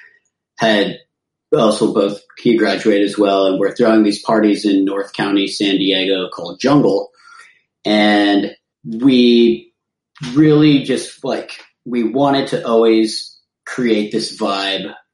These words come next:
even at our jungle parties before Desert Hearts, where we had the live artists, the music,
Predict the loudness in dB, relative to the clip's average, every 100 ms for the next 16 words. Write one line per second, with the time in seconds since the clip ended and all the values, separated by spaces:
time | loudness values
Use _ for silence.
0 | _ -6 0 2 2 0 -2 -2 -4 -4
1 | -6 -6 -6 -8 -6 -6 -6 -8 -8 -10
2 | -6 -6 -6 -6 -6 -6 -6 -2 -2 -2
3 | -4 -4 -2 -2 -4 -4 -4 -4 -6 -6
4 | -10 -6 0 2 2 0 0 -2 -2